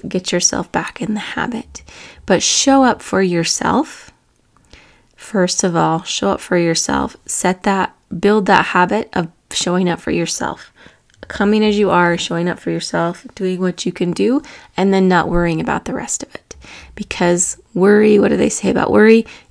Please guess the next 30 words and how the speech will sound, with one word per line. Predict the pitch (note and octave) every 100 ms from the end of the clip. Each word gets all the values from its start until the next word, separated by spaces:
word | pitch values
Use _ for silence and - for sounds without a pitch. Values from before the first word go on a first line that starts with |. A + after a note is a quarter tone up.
| -
It | F#3+
just | G3 F#3 -
steals | - F#3+ F3+
tomorrow's | - F#3 G#3 - F#3+
joy. | - - - A#3 _ _ _ _
And | - G3+
so | G3 G#3 G3 G3 F#3+ - - _ _ _ _ _ _ _ _ _ -
this | A3+ A3+ A#3+ -
week, | G#3+ -
I | G3+
want | G3 G3
you | G3+
to | G3
be | A3+
brave, | G3 F3 F3 - - - - - _
and | G3+
I | F#3+
want | F3+ F#3+ F#3
you | F#3
to |
show | F#3 - E3
up. | - - - - - _ _ - _ _ _
Whatever | A3 F3 F#3 F#3 G3 G3
it's | G3+ -
for, | - F#3+ F3 G#3 - - _
show | - - - A#3
up | A#3 A3+ - -
as | F3+ F#3+
you | A#3
are, | E3+ E3 F3